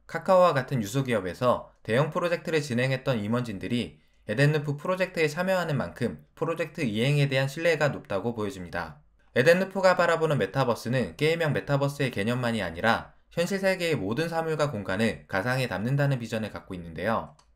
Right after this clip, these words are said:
앞서 설명드린 프로젝트의 강점 외에도 쓰리디 기술에 대한 기술력뿐 아니라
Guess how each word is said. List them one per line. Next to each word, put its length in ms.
앞서 260
설명드린 540
프로젝트의 540
강점 360
외에도 600
쓰리디 380
기술에 340
대한 220
기술력뿐 540
아니라 500